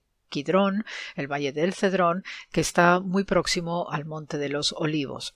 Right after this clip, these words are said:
<clears throat> Allí en, eh, su cuerpo ya de, eh, que había sido, eh, tirado, ¿no? desde, eh, la explanada del templo, pues se le remató,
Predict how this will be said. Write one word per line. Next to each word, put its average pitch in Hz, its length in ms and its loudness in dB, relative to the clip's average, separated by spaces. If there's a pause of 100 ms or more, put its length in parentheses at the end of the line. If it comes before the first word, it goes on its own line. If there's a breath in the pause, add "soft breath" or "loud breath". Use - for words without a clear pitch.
(140)
<clears throat> 180 320 4
Allí 147 320 0
en, 143 160 -2
eh, 131 420 0
su 156 180 2
cuerpo 156 360 4
ya 151 400 4
de, 127 800 -6 (220)
eh, 156 640 -16
que 156 80 4
había 156 220 8
sido, 151 460 6
eh, 143 340 -2
tirado, 160 480 6
¿no? 151 180 -6
desde, 151 460 2 (380 loud breath)
eh, 147 320 4
la 139 120 0
explanada 156 480 2
del 147 180 0
templo, 175 420 2 (260 loud breath)
pues 170 300 8
se 147 200 2
le 139 400 2
remató, 165 640 4